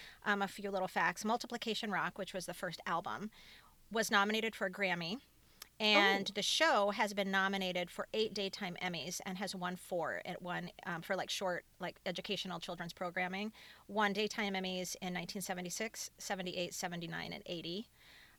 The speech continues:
Speaker 1: Um, it's been revived twice for television. Um, was acquired by Disney in nineteen ninety-six. And it's even twice been staged as a musical called Schoolhouse Rock Live, which is super fun. A lot of children's theaters do it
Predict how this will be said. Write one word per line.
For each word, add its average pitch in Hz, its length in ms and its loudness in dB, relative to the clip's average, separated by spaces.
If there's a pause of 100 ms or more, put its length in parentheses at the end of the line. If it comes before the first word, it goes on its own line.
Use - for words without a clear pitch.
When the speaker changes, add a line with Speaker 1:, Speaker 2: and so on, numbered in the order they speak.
Speaker 1:
Um, 180 420 2
it's 208 200 0
been 202 200 2
revived 180 500 2
twice 196 300 0
for 240 100 -6
television. 170 680 -4 (600)
Um, 175 200 0
was 180 140 2
acquired 185 360 4
by 185 120 4
Disney 175 500 0
in 180 100 -4
nineteen 185 320 -4
ninety-six. 175 760 -4 (480)
And 202 680 6
it's 233 180 -4
even 254 200 -2
twice 247 340 0
been 254 140 -4
staged 269 380 -2
as 285 80 0
a 302 60 -6
musical 320 540 -4 (100)
called 233 180 -4
Schoolhouse 247 480 -2
Rock 226 220 -2
Live, 226 320 0
which 185 160 -2
is 196 80 -4
super - 240 -6
fun. 190 160 0
A 170 60 -2
lot 175 120 4
of 196 80 -4
children's 208 380 -4
theaters 214 340 -4
do 202 160 -2
it 202 220 0